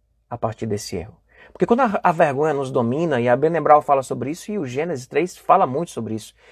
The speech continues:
quando a vergonha nos domina, o que é que nós fazemos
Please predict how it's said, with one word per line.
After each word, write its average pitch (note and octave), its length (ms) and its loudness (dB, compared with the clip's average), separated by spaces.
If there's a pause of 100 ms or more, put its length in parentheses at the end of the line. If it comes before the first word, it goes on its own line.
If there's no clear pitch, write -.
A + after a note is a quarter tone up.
(140)
quando G#3 200 2
a B3+ 80 2
vergonha D3 420 4
nos C3 200 -4
domina, A#2 600 -2 (580)
o - 60 -18
que A#3 60 0
é A3+ 40 6
que A3 60 -4
nós G3+ 220 0
fazemos C3 720 0